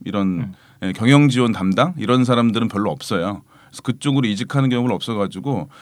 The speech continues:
Speaker 1: 그-, 그러니까 저는 이제 인사팀 가기 위해서 처음에 했던 게 이엠비에이.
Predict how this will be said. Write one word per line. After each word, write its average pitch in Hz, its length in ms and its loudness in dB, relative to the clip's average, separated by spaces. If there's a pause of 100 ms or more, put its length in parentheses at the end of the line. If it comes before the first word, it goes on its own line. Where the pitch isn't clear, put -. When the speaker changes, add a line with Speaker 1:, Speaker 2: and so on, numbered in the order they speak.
(160)
Speaker 1:
그-, - 160 -20
그러니까 143 180 2
저는 139 300 6
이제 117 160 4
인사팀 120 800 0
가기 110 340 -2
위해서 104 220 -2
처음에 143 520 2
했던 117 300 -2
게 101 80 -2
이엠비에이. 101 880 0